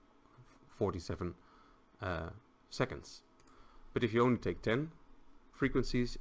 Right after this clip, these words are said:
in between, then it only will take twenty-five seconds. So it depends really on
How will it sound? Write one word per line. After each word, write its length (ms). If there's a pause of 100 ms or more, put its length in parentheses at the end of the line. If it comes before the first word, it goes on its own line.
in 100
between, 420 (580)
then 140
it 160
only 220
will 180
take 340
twenty-five 480
seconds. 460 (1160)
So 180
it 60
depends 300
really 320
on 280